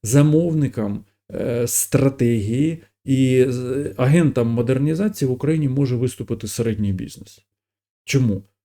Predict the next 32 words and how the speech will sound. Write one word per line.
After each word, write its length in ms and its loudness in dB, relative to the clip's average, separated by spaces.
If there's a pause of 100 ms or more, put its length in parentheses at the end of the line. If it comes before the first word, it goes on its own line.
(140)
Тому 220 4
що 260 2
він 180 4
має 220 0
достатньо 480 -2
мотивації, 800 -6 (140)
він 120 -2
має 280 -2
достатньо 760 -4 (380)
ресурсів, 720 -4 (360)
і 160 -2
він, 380 2
е, 480 -4
має 340 2
достатнє 560 0
розуміння 920 0 (320)
для 120 -2
того, 260 0
щоб 300 -4
об'єднуватись 1000 -2
і 60 -2
виступати 640 -4
таким 460 -6 (260)
колективним 880 -2
суб'єктом. 680 -10
Ну, 100 -4
це 140 -2
знов-таки 440 -2
з 60 -6
мо-, 320 -4
з 60 -10
мого 440 0